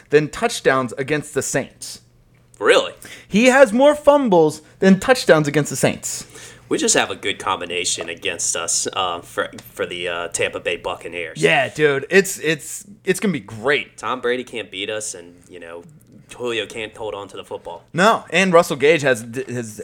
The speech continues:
Speaker 1: had historically bad seasons against the, um, against the Saints
Speaker 2: Saints
Speaker 1: as well.
Speaker 2: as well.
Speaker 1: Yeah, so I don't care. We going to the ship, baby. We going to the Super Bowl. It don't matter.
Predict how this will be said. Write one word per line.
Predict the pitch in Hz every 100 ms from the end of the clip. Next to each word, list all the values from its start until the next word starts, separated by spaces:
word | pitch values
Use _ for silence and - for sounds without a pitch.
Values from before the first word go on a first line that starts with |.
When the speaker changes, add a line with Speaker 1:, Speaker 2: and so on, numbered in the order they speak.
| -
Speaker 1:
had | 135 123
historically | 117 127 - 127 117 120
bad | 117 -
seasons | 123 107 117
against | 110 113 104
the, | 117 107
um, | 107 107 98 98 _ _
against | - 143 -
the |
Saints | 117 127 107
Speaker 2:
Saints | 98
Speaker 1:
as |
well. | 127 135
Speaker 2:
as | 95
well. | - - -
Speaker 1:
Yeah, | 208 - - _ _
so | - 165 - _ _ -
I | 214
don't | 392 240
care. | 160 175 - _ _ _ -
We | 254
going | 302 294
to | 226
the | 180
ship, | - 254 254
baby. | 156 147 165
We | 147 247
going | 269 285
to | 277
the | 262
Super | 277 254 220 180
Bowl. | 156 131 - - -
It | 214 196
don't | 226 233
matter. | 190 165 113 85